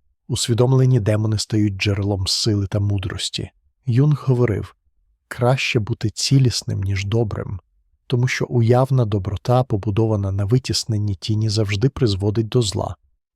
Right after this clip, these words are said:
А справжня цілісність, що включає визнання темряви, дає можливість свідомого вибору». Демони реальні, вони живуть у психіці кожної людини, вони не зникли з епохою просвітництва,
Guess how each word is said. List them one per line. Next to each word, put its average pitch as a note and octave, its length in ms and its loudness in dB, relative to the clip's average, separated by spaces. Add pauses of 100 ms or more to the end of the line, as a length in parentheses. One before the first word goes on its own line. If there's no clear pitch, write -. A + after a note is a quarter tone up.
(180)
А G2+ 120 -6
справжня A#2 520 -2
цілісність, G#2 800 -4 (300)
що - 220 -2
включає A#2+ 520 0
визнання A2+ 480 0
темряви, G2+ 580 -2 (420)
дає G#2+ 220 0
можливість A2 640 -2
свідомого G2+ 680 -2
вибору». F#2+ 540 -6 (480)
Демони A#2 480 4
реальні, G#2 560 0 (320)
вони A#2 280 4
живуть C#3 320 2
у B2 60 0
психіці - 560 -2
кожної B2 560 2
людини, A2 580 2 (400)
вони A#2 220 4
не C3+ 160 8
зникли A2 680 2
з F#2 100 -2
епохою G#2+ 460 -2
просвітництва, - 1000 -6